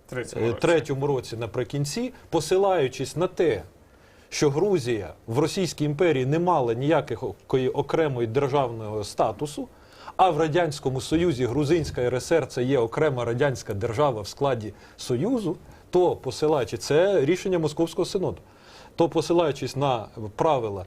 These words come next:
Speaker 2: сімнадцяте правило Четвертого Вселенського собору, тридцять восьме правило Шостого Вселенського собору, на ті правила, на які ж посилається Вселенський Патріарх, даруючи, е, Томос про автокефалію церкви Польщі,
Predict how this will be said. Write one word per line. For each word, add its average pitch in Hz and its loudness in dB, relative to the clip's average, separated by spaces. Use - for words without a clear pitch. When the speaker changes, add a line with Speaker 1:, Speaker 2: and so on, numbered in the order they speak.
Speaker 2:
сімнадцяте 151 0
правило 104 -2
Четвертого 185 0
Вселенського 156 0
собору, 135 0
тридцять - -4
восьме 127 -4
правило 101 -4
Шостого 208 0
Вселенського 151 -2
собору, 127 -2
на 147 0
ті 170 -2
правила, 151 0
на 139 0
які 151 0
ж 143 -6
посилається 135 0
Вселенський 127 -2
Патріарх, 120 -2
даруючи, 117 -4
е, 113 2
Томос 131 0
про 120 -2
автокефалію 117 -2
церкви 110 -4
Польщі, 262 -2